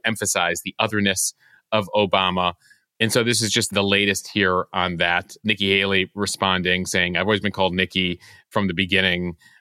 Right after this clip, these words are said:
and really trying to move on here. It's been notable in terms of Nikki Haley running against Trump here, how far she's willing to go to criticize him, not so far as to upset Trump voters 'cause she's trying to win them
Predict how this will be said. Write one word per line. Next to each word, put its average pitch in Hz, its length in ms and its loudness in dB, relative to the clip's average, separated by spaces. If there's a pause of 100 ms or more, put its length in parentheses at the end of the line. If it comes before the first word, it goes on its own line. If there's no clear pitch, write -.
(140)
and 123 160 0
really 123 320 4
trying 107 400 -4
to 98 240 0
move 107 240 0
on 101 220 2
here. 101 240 4
It's 117 120 0
been 302 180 0
notable 123 480 2
in 113 140 -4
terms 104 240 -2
of 92 120 -4
Nikki 101 220 -2
Haley 98 380 2 (220)
running 107 260 0
against 95 420 -2
Trump 85 320 -4
here, 78 280 -4 (320)
how - 180 -2
far 123 220 0
she's 101 200 -2
willing 101 220 -2
to 95 100 -8
go 90 340 0
to - 200 -18
criticize 113 520 0
him, 90 220 -4 (300)
not 151 300 0
so 143 240 0
far 110 500 2
as 101 180 -2
to - 220 -8
upset 95 380 -2 (280)
Trump 220 220 0
voters 95 220 2
'cause - 140 -4
she's - 140 -4
trying 120 240 -2
to 101 80 -4
win 104 240 -2
them 92 160 0